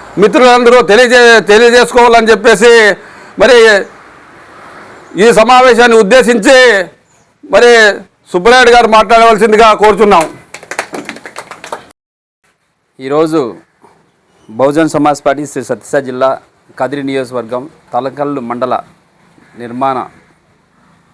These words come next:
Speaker 2: కార్యక్రమాన్ని అధ్యక్షత వహిస్తున్నటువంటి గౌరవనీయులు పెద్దలు నియోజకవర్గం ఇన్ఛార్జ్ అయినటువంటి రామచంద్ర ప్రసాద్ అన్న గారికి, అలాగే విశిష్ట అతిథిగా చీఫ్ గెస్ట్గా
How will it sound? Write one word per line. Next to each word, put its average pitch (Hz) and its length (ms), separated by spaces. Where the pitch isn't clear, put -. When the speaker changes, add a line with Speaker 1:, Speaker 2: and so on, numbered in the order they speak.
Speaker 2:
కార్యక్రమాన్ని 123 680
అధ్యక్షత 123 380
వహిస్తున్నటువంటి 113 760
గౌరవనీయులు 120 480
పెద్దలు 117 460
నియోజకవర్గం 127 380
ఇన్ఛార్జ్ 123 360
అయినటువంటి 117 540
రామచంద్ర 117 380
ప్రసాద్ 107 280
అన్న 110 140
గారికి, 107 420
అలాగే 131 540
విశిష్ట 180 340
అతిథిగా 147 540
చీఫ్ 143 140
గెస్ట్గా 135 460